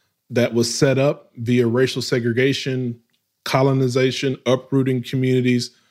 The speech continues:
particularly Native American, Latino, African American communities.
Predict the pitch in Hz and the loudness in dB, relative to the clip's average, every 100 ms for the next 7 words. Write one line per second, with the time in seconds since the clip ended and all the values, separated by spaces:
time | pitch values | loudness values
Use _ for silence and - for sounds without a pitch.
0 | _ _ _ _ 110 - 143 131 123 120 | _ _ _ _ 0 2 2 2 4 4
1 | 131 131 123 123 123 120 117 113 113 107 | 4 2 0 0 0 0 0 -2 -2 -4
2 | 104 139 123 120 117 120 117 - 117 117 | -4 -2 0 2 2 0 -2 -2 -2 0
3 | 113 113 107 - 117 107 98 | 0 -2 -8 -4 -2 0 -2